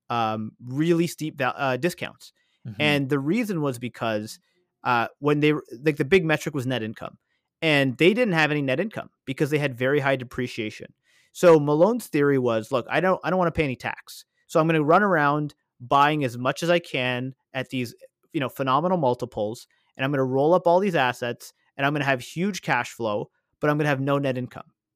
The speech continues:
Speaker 1: Okay? So, so great cash flow, but it would all be depreciated, which is, you know, non-cash. So
Speaker 2: Mm-hmm.
Speaker 1: great cash flow, no net income. And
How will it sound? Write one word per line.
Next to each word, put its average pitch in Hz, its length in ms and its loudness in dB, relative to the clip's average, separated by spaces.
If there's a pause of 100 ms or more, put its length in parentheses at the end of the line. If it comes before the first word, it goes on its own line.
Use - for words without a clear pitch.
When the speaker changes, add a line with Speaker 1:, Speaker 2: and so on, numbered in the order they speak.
(280)
Speaker 1:
Okay? 139 220 -2
So, 139 260 -6
so 156 140 0
great 160 360 4 (260)
cash 143 240 0
flow, 185 240 4
but 143 160 0
it - 20 0
would 139 100 -2
all 143 120 4
be 143 100 -4
depreciated, 120 800 -4 (240)
which 143 160 -4
is, 131 160 -6 (100)
you 139 140 -2
know, 117 80 -4
non-cash. 123 760 -4 (260)
So 143 140 -2
Speaker 2:
Mm-hmm. 120 80 -6
Speaker 1:
great 202 200 4
cash 165 240 2
flow, 160 200 2
no 143 160 0
net 127 160 0
income. 113 280 -10 (440)
And 170 440 4